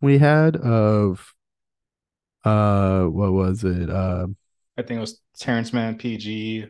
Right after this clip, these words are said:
Speaker 2: Russ.
Speaker 1: Yeah, that combo in the Memphis game really got him back in the game, and I, I do like that. And I'm even thinking, like, in the first quarter, I know Ty likes to have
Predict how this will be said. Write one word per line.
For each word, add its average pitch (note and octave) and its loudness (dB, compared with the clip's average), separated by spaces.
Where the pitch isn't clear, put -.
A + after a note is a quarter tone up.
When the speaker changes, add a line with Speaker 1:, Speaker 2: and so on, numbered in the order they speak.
Speaker 2:
Russ. A2+ -8
Speaker 1:
Yeah, G2+ 2
that A2+ 2
combo C3 4
in B2+ 2
the A#2 2
Memphis G#2 0
game C#3 0
really G#2+ 4
got A2 2
him G#2+ 0
back G2 0
in G#2+ -2
the G2 -2
game, F2+ -4
and F#2+ -4
I, G#2+ 2
I A2 2
do A#2+ 4
like A#2+ 4
that. G2+ 0
And B2 4
I'm E3+ 4
even D#3 4
thinking, A#2 2
like, G2+ 2
in A2+ 2
the A2 2
first C#3+ 0
quarter, A#2 2
I A#2 2
know A2+ 2
Ty A2 2
likes G#2 0
to A2 2
have G#2 2